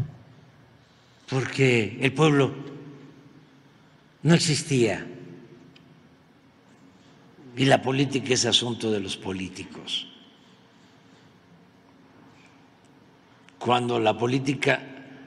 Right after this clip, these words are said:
ha quedado demostrado, una vez más,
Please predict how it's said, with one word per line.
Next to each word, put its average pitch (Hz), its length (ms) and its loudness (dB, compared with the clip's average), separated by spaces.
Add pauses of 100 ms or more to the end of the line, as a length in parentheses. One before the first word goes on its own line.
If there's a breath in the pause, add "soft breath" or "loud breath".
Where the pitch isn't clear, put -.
ha 127 180 2
quedado 123 640 0 (160)
demostrado, 117 920 0 (320)
una 135 300 0
vez 127 220 0
más, 123 400 -8